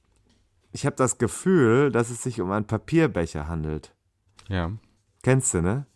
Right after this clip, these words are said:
Speaker 1: Und dann hab ich diesen Kaffee da drin und geh ins Büro und dann guck ich unten drunter und dann sehe ich da hier hier nicht ins Meer werfen
Speaker 2: Mhm.
Speaker 1: oder irgend sowas.
Speaker 2: Beschichtung.
Speaker 1: Produkt enthält
Speaker 2: Beschichtung.
Speaker 1: Kunststoff.
Speaker 2: Ja.
Speaker 1: Da sind halt, ist jetzt hier so eine ganz dramatisch, so eine, so eine, ähm,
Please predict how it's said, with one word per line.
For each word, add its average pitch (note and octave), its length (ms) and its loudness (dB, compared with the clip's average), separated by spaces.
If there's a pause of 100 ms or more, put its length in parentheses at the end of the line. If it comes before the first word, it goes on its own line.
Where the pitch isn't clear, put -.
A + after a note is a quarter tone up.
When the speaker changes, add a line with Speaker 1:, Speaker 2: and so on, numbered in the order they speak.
(340)
Speaker 1:
Und - 80 -8
dann G#2 100 2
hab A2 60 2
ich G#2+ 60 -6
diesen G#2 240 -2
Kaffee D3 320 0
da C#3 160 2
drin C3+ 280 0
und A2+ 200 -6
geh A#2 120 0
ins A2+ 160 -4
Büro G2+ 420 0
und C#3 80 0
dann G2+ 120 0
guck C#3+ 220 -8
ich - 100 -12
unten G#2 280 -6
drunter A2 360 -4
und A2+ 60 -4
dann G2+ 160 -2
sehe A#2+ 140 0
ich G#2+ 80 -6
da G2+ 140 -2
hier G#2 460 -4 (640)
hier A2 120 2
nicht A#2+ 220 -2
ins G2+ 240 -8
Meer A2+ 400 2
werfen A2+ 380 0
Speaker 2:
Mhm. A2 60 0
Speaker 1:
oder G2+ 160 -2
irgend G#2 160 -6
sowas. G2+ 220 -2
Speaker 2:
Beschichtung. - 420 -10
Speaker 1:
Produkt A#2+ 420 0
enthält A2 480 -2
Speaker 2:
Beschichtung. - 220 -14
Speaker 1:
Kunststoff. G2 920 -6
Speaker 2:
Ja. G2+ 220 -10 (100)
Speaker 1:
Da G2 140 0
sind A2+ 160 0
halt, A#2 140 0
ist A2+ 120 -6
jetzt G#2 160 -4
hier A2+ 140 0
so G#2+ 80 2
eine G#2 140 2 (200)
ganz A2 240 0
dramatisch, G2+ 580 0
so G#2+ 100 -2
eine, F#2+ 240 -2 (640)
so A2+ 140 -2
eine, F#2+ 440 2
ähm, F2 440 -2